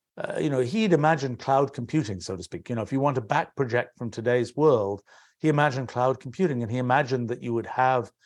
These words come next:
uh, kind of these, these engines, these stations where you would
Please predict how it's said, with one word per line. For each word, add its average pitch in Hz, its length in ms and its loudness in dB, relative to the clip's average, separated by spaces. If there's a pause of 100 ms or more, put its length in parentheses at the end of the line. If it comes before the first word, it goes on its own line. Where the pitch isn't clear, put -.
(320)
uh, 117 140 0
kind 131 240 0
of 104 140 -4
these, 123 300 -4 (260)
these 131 320 -4 (320)
engines, 123 560 2
these 113 220 -4
stations 101 800 -2
where 113 160 0
you 113 180 -2
would 113 240 -2